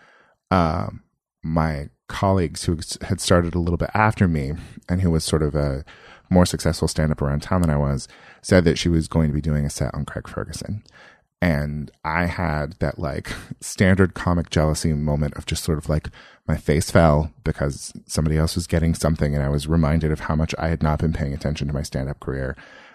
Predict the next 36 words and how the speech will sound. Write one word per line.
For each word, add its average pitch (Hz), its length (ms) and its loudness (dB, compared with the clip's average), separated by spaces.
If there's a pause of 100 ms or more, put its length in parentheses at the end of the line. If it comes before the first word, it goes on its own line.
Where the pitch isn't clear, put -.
(100)
and 80 120 2
got - 140 0
mad 95 140 8
at 82 60 4
myself. 78 320 2
And 80 100 2
then 73 80 2
I 76 40 4
immediately 92 460 4
tried 82 200 0
to - 60 -6
pull - 140 0
it 78 60 0
back 69 160 -4
together 67 360 -4
because 82 260 -2
it's - 100 -14
like, 76 160 -4
this 90 100 -4
is 92 120 -6
your 92 80 0
friend. 73 560 -6
You 87 100 0
wanna 80 140 2
be 78 100 0
happy - 300 -6
for - 120 -8
this - 140 -12
person. - 440 -4 (420)
Don't 90 180 8
be 104 100 6
petty. 62 380 0
Don't 64 200 0
be 78 120 2
an 90 80 4
asshole. 55 420 -2